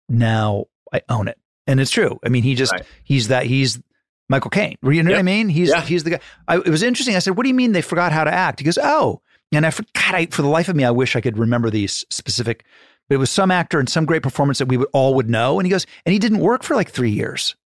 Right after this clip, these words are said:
Speaker 1: after that. And you start thinking, you start overthinking, you worry about, the, and he, they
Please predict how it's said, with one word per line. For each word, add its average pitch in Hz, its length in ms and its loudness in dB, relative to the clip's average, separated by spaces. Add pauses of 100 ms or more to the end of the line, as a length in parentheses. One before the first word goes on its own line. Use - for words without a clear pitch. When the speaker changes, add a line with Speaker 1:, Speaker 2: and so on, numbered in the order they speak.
(140)
Speaker 1:
after 117 240 -4
that. - 240 -6 (1160)
And 147 340 2
you 143 60 0
start 147 180 -2
thinking, 208 440 0
you 135 80 2
start - 240 -2
overthinking, 185 680 0
you 139 140 2
worry 175 160 2
about, 160 180 0
the, 190 100 0
and 165 120 0
he, 170 160 -4
they 165 220 -2